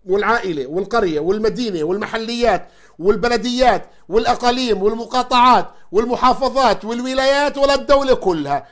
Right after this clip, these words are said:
كل ما نشرنا القوة، كل ما نشرنا الثروة، كل ما نشرنا المال، نصبح في خير. لكن إذا تجمعت السلطة في يد،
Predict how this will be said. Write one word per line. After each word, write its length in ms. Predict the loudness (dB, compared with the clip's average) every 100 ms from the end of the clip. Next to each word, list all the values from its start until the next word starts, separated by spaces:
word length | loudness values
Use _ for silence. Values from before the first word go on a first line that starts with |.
| _
كل 200 | -6 -4
ما 140 | -2 -2
نشرنا 320 | -2 -2 0
القوة، 440 | -2 -2 -2 0
كل 300 | -2 -4 -6
ما 80 | -4
نشرنا 360 | -4 -4 -4 -4
الثروة، 420 | -4 -2 -2 -4
كل 240 | -4 -4 -4
ما 60 |
نشرنا 320 | -4 -4 -4
المال، 420 | -4 -4 -4 -4 -8 _ _ _
نصبح 380 | -8 -6 -6 -10
في 140 | -8 -6
خير. 320 | -2 -2 -6 _ -8
لكن 220 | -6 -6
إذا 180 | -4 -4
تجمعت 520 | -4 -2 -2 0 -2
السلطة 380 | -4 -8 -6 -2
في 180 | -2 0
يد، 140 | -2